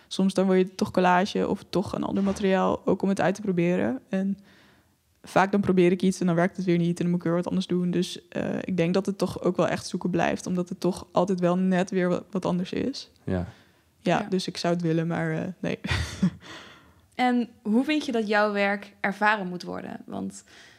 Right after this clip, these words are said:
Speaker 3: eh, we hadden het er laatst al even over en we moesten ook meteen denken aan, ehm,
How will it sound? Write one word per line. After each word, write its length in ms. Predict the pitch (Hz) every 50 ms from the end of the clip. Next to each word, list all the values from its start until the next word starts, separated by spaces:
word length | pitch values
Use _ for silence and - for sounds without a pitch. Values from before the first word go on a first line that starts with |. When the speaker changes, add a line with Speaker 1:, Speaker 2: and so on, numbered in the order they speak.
| _ _ _ _
Speaker 3:
eh, 100 | - 190
we 60 | 185
hadden 120 | 185 190 202
het 100 | 208 202
er 60 | 208
laatst 260 | 190 180 196 214 - -
al 60 | -
even 260 | 240 247 240 247 -
over 520 | 233 233 233 240 233 247 247 262 294 339 -
en 360 | - 214 202 202 202 196 202 202
we 140 | 202 202 202
moesten 280 | 202 208 202 202 - -
ook 80 | 196
meteen 280 | 196 196 202 202 190 190
denken 360 | 190 185 190 190 190 185 -
aan, 440 | - - 196 185 185 180 180 180 180 - - - - _ _ _ _
ehm, 500 | - 196 190 185 185 185 185 185 180 180